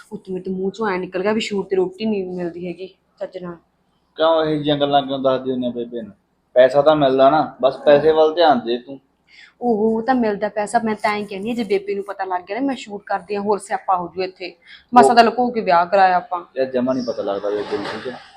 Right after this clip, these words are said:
Speaker 2: ਬੇਬੇ ਨੂੰ ਤਾਂ ਮੈਂ ਦੱਸਿਆ ਹੈਗਾ ਵੀ ਸਿਲਾਈ ਸੈਂਟਰ ਜਾਂਦੀ ਆ। ਬੇਬੇ ਨੂੰ ਕੀ ਪਤਾ ਵੀ ਸ਼ੂਟ ਤੇ ਸੂਟ 'ਚ ਕਿੰਨਾ ਕੁ ਫਰਕ ਹੈ? ਮਾੜੀ ਜਿਹੀ ਗੱਲ ਤੇ ਉਲਝਾ ਲਾਂਗੇ ਬੇਬੇ ਨੂੰ ਤਾਂ।
Speaker 1: ਪਹਿਲੀ ਗੱਲ ਤਾਂ ਮੈਂ ਬੇਬੇ ਨੂੰ ਪਤਾ ਹੀ ਨਹੀਂ ਲੱਗਿਆ। ਫਿਰ ਵੀ ਜੇ ਕੋਈ ਗੱਲ ਪੁੱਛਣ ਲੱਗੀ ਨਾ ਬੇਬੇ, ਤੁਸੀਂ ਗੋਲ ਮੋਲ ਕਰ ਦਿਓ ਗੱਲ।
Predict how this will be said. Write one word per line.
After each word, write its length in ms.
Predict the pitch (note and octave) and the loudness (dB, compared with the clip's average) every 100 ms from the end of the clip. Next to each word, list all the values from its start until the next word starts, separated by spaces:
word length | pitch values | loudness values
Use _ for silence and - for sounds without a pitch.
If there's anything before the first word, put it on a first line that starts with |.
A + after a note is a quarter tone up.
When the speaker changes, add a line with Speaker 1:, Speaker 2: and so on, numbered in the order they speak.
| - C#3 | -8 -2
Speaker 2:
ਬੇਬੇ 180 | C#3+ | 0
ਨੂੰ 100 | D3+ | 4
ਤਾਂ 60 | D3 | 4
ਮੈਂ 120 | D3+ | 4
ਦੱਸਿਆ 260 | C#3 C3+ D3 | 2 4 6
ਹੈਗਾ 120 | B2+ | 8
ਵੀ 120 | B2+ | 6
ਸਿਲਾਈ 300 | B2+ B2 A#2+ | 4 2 4
ਸੈਂਟਰ 280 | A#2+ A2+ A#2+ | 0 -4 -4
ਜਾਂਦੀ 340 | A2+ G#2+ G#2 | -4 -6 -10
ਆ। 60 | G#2 B2 | -8 -4
ਬੇਬੇ 200 | C#3 D3+ | 0 0
ਨੂੰ 100 | C#3+ | -2
ਕੀ 80 | |
ਪਤਾ 200 | C#3 C3+ | -2 0
ਵੀ 160 | C3+ C3+ | 0 -2
ਸ਼ੂਟ 340 | C3 C3 B2+ | -8 -10 -8
ਤੇ 240 | B2+ B2+ B2+ | -6 -6 -6
ਸੂਟ 300 | C3 B2+ A#2+ | -8 -10 -10
'ਚ 120 | A#2+ C3 | -18 -8
ਕਿੰਨਾ 180 | C3 | -4
ਕੁ 80 | C3+ | -4
ਫਰਕ 280 | B2+ A#2 - | -6 -10 -10
ਹੈ? 100 | A2+ _ - | -14 _ 2
ਮਾੜੀ 180 | B2+ D3 | 4 4
ਜਿਹੀ 120 | D#3 | 6
ਗੱਲ 140 | D3 B2+ | 6 6
ਤੇ 80 | |
ਉਲਝਾ 200 | B2 C3+ | 0 4
ਲਾਂਗੇ 180 | B2+ G#2+ | 4 2
ਬੇਬੇ 240 | G2+ G2+ F#2+ | -6 -12 -16
ਨੂੰ 80 | _ | _
ਤਾਂ। 80 | _ _ - | _ _ -2
Speaker 1:
ਪਹਿਲੀ 220 | A#3 C4 | 0 2
ਗੱਲ 60 | C4 | 0
ਤਾਂ 80 | |
ਮੈਂ 80 | B3+ | 0
ਬੇਬੇ 180 | A3+ A3 | 0 -2
ਨੂੰ 100 | A3 | -4
ਪਤਾ 120 | G3+ F#3+ | -4 -4
ਹੀ 80 | |
ਨਹੀਂ 160 | G3 F3+ | -4 -6
ਲੱਗਿਆ। 180 | E3 D#3+ _ - | -8 -16 _ 0
ਫਿਰ 140 | A3 G#3 | 0 2
ਵੀ 120 | B3 | 0
ਜੇ 120 | C4 | 0
ਕੋਈ 100 | C4 | 0
ਗੱਲ 180 | A3+ G3 | 0 0
ਪੁੱਛਣ 280 | - - G#3 | -6 -8 -4
ਲੱਗੀ 180 | G3 | 0
ਨਾ 80 | B3 | 2
ਬੇਬੇ, 220 | C4 A#3+ | 4 2
ਤੁਸੀਂ 400 | A#3 - - A3 | -2 -8 -16 -6
ਗੋਲ 200 | G#3 G#3 | 0 2
ਮੋਲ 180 | G#3 G#3 | 2 -2
ਕਰ 160 | G#3 E3+ | 0 -2
ਦਿਓ 180 | D3+ D#3 | -4 -6
ਗੱਲ। 220 | D#3+ | -6